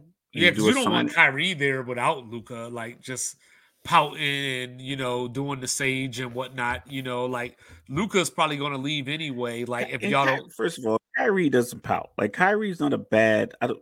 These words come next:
Speaker 2: I don't know where this, this came from,
Speaker 1: Okay,
Speaker 2: where
Speaker 1: okay,
Speaker 2: it's
Speaker 1: let
Speaker 2: like,
Speaker 1: me, let me
Speaker 2: "Hey,
Speaker 1: rephrase,
Speaker 2: Kyrie."
Speaker 1: let me
Speaker 2: I think
Speaker 1: rephrase.
Speaker 2: he just
Speaker 1: Let me
Speaker 2: was
Speaker 1: re-
Speaker 2: like, "Kyrie has fuck you money."
Speaker 1: Let,
Speaker 2: Excuse my
Speaker 1: let,
Speaker 2: language.
Speaker 1: let,
Speaker 2: He,
Speaker 1: let me
Speaker 2: that's what I'm saying.
Speaker 1: rephrase.
Speaker 2: I, I
Speaker 1: Ky-
Speaker 2: think a lot of players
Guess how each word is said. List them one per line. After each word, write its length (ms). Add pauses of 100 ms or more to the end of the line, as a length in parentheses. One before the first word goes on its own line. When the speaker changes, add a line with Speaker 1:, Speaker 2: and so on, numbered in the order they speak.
Speaker 2:
I 80
don't 120
know 120
where 160
this, 200
this 220
came 360
from, 400
Speaker 1:
Okay, 360
Speaker 2:
where 160
Speaker 1:
okay, 20
Speaker 2:
it's 120
Speaker 1:
let 0
Speaker 2:
like, 100
Speaker 1:
me, 180
let 120
me 80
Speaker 2:
"Hey, 60 (140)
Speaker 1:
rephrase, 500
Speaker 2:
Kyrie." 20
Speaker 1:
let 140
me 100 (180)
Speaker 2:
I 100 (100)
think 200
Speaker 1:
rephrase. 80 (280)
Speaker 2:
he 140
just 100
Speaker 1:
Let 100
me 100
Speaker 2:
was 20
Speaker 1:
re- 80
Speaker 2:
like, 240 (400)
"Kyrie 460
has 320
fuck 320
you 140
money." 400 (120)
Speaker 1:
Let, 200
Speaker 2:
Excuse 20
my 100
Speaker 1:
let, 60
Speaker 2:
language. 400
Speaker 1:
let, 180
Speaker 2:
He, 0
Speaker 1:
let 120
me 80
Speaker 2:
that's 120
what 80
I'm 60
saying. 180
Speaker 1:
rephrase. 160 (240)
Speaker 2:
I, 240
I 40
Speaker 1:
Ky- 60
Speaker 2:
think 120
a 40
lot 180
of 80
players 300